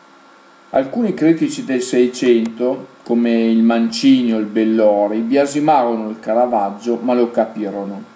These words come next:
Capirono che il suo realismo era l'opposto del naturalismo, la sua ricerca era l'opposto della verità e dell'immaginazione.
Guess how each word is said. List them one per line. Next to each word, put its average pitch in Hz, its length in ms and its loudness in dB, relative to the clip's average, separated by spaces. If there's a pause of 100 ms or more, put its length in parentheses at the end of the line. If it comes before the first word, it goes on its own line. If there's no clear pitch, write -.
(540)
Capirono 185 600 0
che 156 120 0
il 147 80 2
suo 165 260 2
realismo 165 760 0
era 156 220 2
l'opposto 147 680 -2
del 117 180 -2
naturalismo, 110 1000 -4
la 131 100 0
sua 165 280 0
ricerca 180 1040 0
era 143 240 2
l'opposto 147 1120 -2 (460)
della 117 600 2 (1700)
verità 113 760 0 (1700)
e 135 280 0
dell'immaginazione. 110 1400 -2